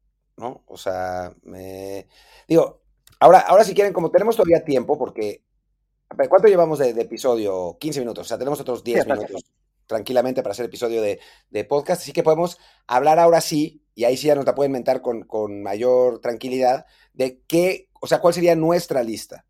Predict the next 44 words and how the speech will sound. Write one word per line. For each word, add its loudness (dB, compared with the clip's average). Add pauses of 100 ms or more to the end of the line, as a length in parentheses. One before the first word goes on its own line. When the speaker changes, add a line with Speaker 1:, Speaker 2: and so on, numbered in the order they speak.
(160)
Speaker 1:
¿no? -2 (320)
Pero 0
la 4
Speaker 2:
Sí. 2
Speaker 1:
lista -6
que -6
creemos 2 (160)
que -8
va 0
a 0
ser -4
del -4
Tata 0
Martino -4
es -8
la -2
siguiente. -12 (640)
Speaker 2:
Pero 0
anda, -2
un 0
segundo, -2
un -8
segundo, -4
un -6
segundo. -6 (800)
Bueno, -4
así, 4
ok, 2 (100)
di, 2
di 0
la 4
lista 0
completa 0
y -8
sí, -6
luego 2
hacemos -8
este -8
repaso -8
que -16
quería -8
hacer. -14 (380)
Speaker 1:
Ok. -6 (500)
Porteros, 0